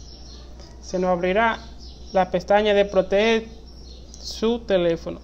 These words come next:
protege tu teléfono o su teléfono. En este caso, recuerdan que me pedía era un pin, yo le colocaré un patrón,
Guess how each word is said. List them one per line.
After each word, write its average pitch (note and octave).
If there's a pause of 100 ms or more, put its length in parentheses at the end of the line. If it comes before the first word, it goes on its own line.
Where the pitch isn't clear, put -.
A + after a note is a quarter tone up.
(140)
protege F#3+
tu A#3
teléfono G3+
o F3+
su F3+
teléfono. E3+ (760)
En F#3+
este G3
caso, G#3+
recuerdan G3+
que A3+
me A3
pedía A3
era A3
un G#3
pin, F#3+ (680)
yo F#3
le G#3+
colocaré A3
un G#3
patrón, F3